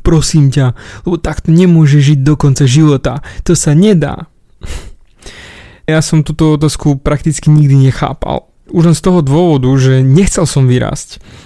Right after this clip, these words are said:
Ani teraz nechcem vyrásť, ale nikdy som nechcel byť dospelý. Nikdy som nechcel byť tým človekom, tým zodpovedným, tým, čo jednoducho je len stále nafúkaný,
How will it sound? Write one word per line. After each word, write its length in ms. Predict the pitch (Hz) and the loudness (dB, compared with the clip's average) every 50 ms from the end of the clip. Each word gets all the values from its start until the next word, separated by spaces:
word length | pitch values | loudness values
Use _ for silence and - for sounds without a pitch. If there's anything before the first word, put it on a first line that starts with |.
| - - | -10 -2
Ani 160 | - 151 170 | 0 2 2
teraz 240 | 175 - 226 220 185 | 2 2 0 0 2
nechcem 320 | 139 143 131 - - 139 131 | 2 2 2 0 0 0 0
vyrásť, 480 | 127 127 127 123 - 139 - - - | 2 2 0 0 -4 -6 -8 -10 -8
ale 320 | - - 131 131 131 131 - - - - - - - - - - _ _ - | -4 -2 0 0 0 0 -2 -6 -12 -20 -20 -20 -20 -20 -20 -20 _ _ 0
nikdy 200 | 160 190 196 208 | 2 2 2 0
som 160 | - - 165 160 | 0 0 0 2
nechcel 260 | 175 165 - - 156 | 2 0 0 0 0
byť 160 | 143 139 135 | 0 0 0
dospelý. 480 | 123 135 135 - - - - 156 147 127 - | 0 -2 -2 -2 -2 -4 -4 -4 -4 -2 -2
Nikdy 220 | 156 180 180 - - | -2 -2 -2 -2 -2
som 160 | - 170 160 | 0 0 0
nechcel 260 | 175 165 - - 170 | 0 0 0 0 0
byť 160 | 160 151 143 - | 0 0 -2 -4
tým 240 | - - 208 196 175 | -4 -2 0 0 0
človekom, 560 | - - - 160 175 165 156 147 - 143 135 | 0 0 0 0 2 2 0 0 0 -2 0
tým 160 | 123 135 131 131 | 0 0 0 0
zodpovedným, 880 | 123 123 175 - - - - 175 165 156 160 147 147 147 143 139 120 | 2 0 0 -2 -2 -4 -2 0 0 2 2 2 2 2 2 2 2
tým, 160 | - 160 156 | 2 2 2
čo 180 | 151 - 156 151 | 2 2 2 2
jednoducho 380 | 147 143 143 143 - - 143 139 | 2 2 2 0 0 0 0 0
je 80 | 139 139 | 2 0
len 80 | 139 | 0
stále 240 | - - 147 135 131 | 0 0 0 2 2
nafúkaný, 720 | 135 151 185 175 - - 170 151 - 156 147 143 143 135 | 4 4 2 2 0 0 -2 0 0 2 2 2 2 2